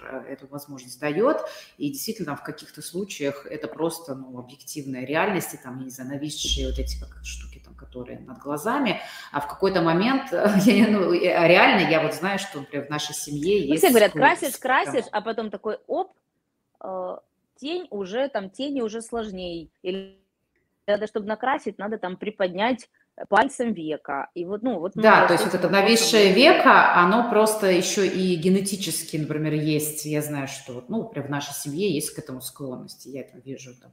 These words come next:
Speaker 1: по маме, по сестре, по себе, что есть к этому. И так уже начинает тоже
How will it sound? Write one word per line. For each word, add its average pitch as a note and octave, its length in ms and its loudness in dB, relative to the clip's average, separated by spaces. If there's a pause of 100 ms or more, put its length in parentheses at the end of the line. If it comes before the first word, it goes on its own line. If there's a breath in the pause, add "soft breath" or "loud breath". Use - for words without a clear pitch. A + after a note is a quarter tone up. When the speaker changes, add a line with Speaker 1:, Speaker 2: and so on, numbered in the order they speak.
Speaker 1:
по C3 80 -14
маме, F3+ 360 -2
по - 100 -12
сестре, - 400 -8
по A3+ 100 -10
себе, D3+ 320 -8
что - 220 -10
есть B2+ 380 -12
к - 80 -12
этому. F3 400 -6
И D#3 80 -6
так F#3+ 240 -8
уже D#3+ 160 -10
начинает D#3 460 -10
тоже - 140 -20